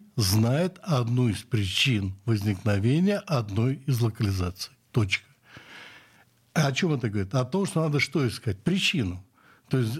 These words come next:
эти мазки на вирус папилломы человека необходимо брать. И вот сейчас мы, э, в диспансере открываем такую программу совместно с несколькими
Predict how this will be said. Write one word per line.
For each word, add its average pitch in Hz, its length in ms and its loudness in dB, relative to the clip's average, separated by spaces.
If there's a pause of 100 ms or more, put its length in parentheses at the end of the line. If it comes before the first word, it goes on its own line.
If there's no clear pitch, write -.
(120)
эти 156 300 2
мазки 175 760 0 (320)
на 120 280 2
вирус 113 300 0
папилломы 110 500 0
человека 110 720 0 (220)
необходимо 139 720 0
брать. 107 420 0
И - 20 0
вот 160 140 2
сейчас 170 400 0
мы, 151 240 2 (380)
э, 135 260 2
в 120 60 -2
диспансере 131 880 -2 (200)
открываем 131 600 -2
такую 110 320 0
программу 147 580 0
совместно 123 500 2
с 110 120 -4
несколькими 113 600 2